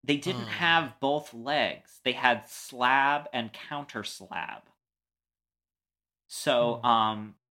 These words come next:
Speaker 1: i-, if you're, if you're picturing, you know, sort of one of these flattened fossils that gets, uh,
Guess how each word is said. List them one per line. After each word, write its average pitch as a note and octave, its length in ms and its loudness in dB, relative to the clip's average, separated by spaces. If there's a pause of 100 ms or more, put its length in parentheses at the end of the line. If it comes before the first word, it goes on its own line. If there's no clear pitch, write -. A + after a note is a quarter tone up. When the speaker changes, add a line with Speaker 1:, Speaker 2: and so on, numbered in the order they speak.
Speaker 1:
i-, D3 200 -4
if C3+ 160 -4
you're, D#3 140 -2
if D3 120 -2
you're C#3+ 80 -2
picturing, F3 500 -2
you C3+ 80 -6
know, C3+ 120 0
sort C#3+ 240 -6
of A#2 100 -8
one C3+ 120 -6
of A#2+ 100 -8
these A2+ 180 -10
flattened A#2+ 640 0
fossils A2 760 0
that A2 140 -6
gets, - 360 -6
uh, G2 500 -2